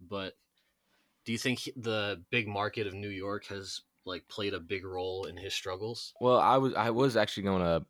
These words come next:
Speaker 2: bring that up. Is it a thing of, is it taking him to get adjusted to a place like New York? But then I said to myself, "It's, it's been two years already. Why is it, why would no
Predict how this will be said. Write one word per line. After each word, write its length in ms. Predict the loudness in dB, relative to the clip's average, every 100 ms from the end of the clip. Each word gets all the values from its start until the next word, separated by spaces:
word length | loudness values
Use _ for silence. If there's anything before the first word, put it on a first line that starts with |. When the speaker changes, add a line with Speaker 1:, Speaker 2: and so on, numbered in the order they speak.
| -8
Speaker 2:
bring 200 | 0 2
that 180 | 2 2
up. 220 | 0 -2
Is 160 | -4 -2
it 100 | 0
a 60 | -2
thing 340 | 2 4 6
of, 360 | 6 4 2 -10 -20 -20 _ _ _ -10
is 120 | -6
it 100 | -6
taking 340 | -2 -4 -2 -2
him 220 | -2 -2
to 120 | -4
get 140 | -4
adjusted 600 | -4 -4 -6 -4 -4 -4 -4
to 160 | -6
a 60 | -6
place 440 | -6 -6 -4 -2
like 180 | -4 -4
New 100 | -4
York? 260 | -2 -2 -2
But 120 | -4
then 120 | -4 -2
I 120 | -4
said 200 | -4 -6
to 80 | -4
myself, 480 | -4 -4 -4 -6 -8
"It's, 180 | -10 -14 _
it's 160 | -14 -8
been 260 | -4 -4 -6
two 200 | -6 -4
years 340 | -2 0 0 0
already. 300 | -4 -6 -4
Why 220 | -2 -2
is 100 | -2
it, 160 | -6 -8 _ _ _ _ _
why 160 | -2 0
would 200 | -2 -6 -10
no 440 | -4 0 2 0